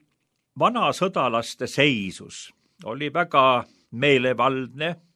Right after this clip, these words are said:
metsik, võib isegi öelda röövellik, ta ei tunnistanud enda üle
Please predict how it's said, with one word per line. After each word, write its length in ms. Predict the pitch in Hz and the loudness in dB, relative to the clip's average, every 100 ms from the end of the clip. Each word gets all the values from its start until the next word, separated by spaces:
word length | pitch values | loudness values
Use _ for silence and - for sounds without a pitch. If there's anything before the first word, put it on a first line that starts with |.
| _ _ _ _ - | _ _ _ _ -2
metsik, 800 | 135 147 - 160 147 _ _ - - | 2 2 -2 -8 -8 _ _ -12 -6
võib 200 | 127 143 | -6 -6
isegi 360 | 127 117 120 | -6 -6 -4
öelda 300 | 127 123 95 | -2 -2 -2
röövellik, 1080 | 95 - 156 156 147 139 139 147 _ _ _ _ _ _ _ - - _ _ _ | -4 0 2 4 4 2 0 -4 _ _ _ _ _ _ _ -20 -20 _ _ _
ta 100 | 139 | 0
ei 80 | 147 | 0
tunnistanud 680 | 175 165 147 - 139 139 139 | -2 -4 -4 -2 -2 -2 0
enda 420 | 156 151 131 131 | 0 -2 0 2
üle 240 | 131 127 | 2 2